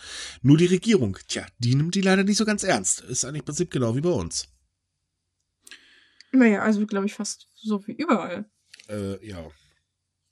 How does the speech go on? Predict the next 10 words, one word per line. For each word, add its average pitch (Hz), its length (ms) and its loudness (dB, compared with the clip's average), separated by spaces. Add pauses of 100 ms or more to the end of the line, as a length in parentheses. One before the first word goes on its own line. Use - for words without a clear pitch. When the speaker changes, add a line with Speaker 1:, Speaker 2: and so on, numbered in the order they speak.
(520)
Speaker 1:
Naja, 151 360 6 (100)
wobei, 143 400 -2
warte 127 140 -6
mal, 120 100 -2
werden 113 140 -2
die 139 120 -8
in 127 120 -6
Amerika 143 340 -4
schon 147 180 -6
erschossen? 143 420 -8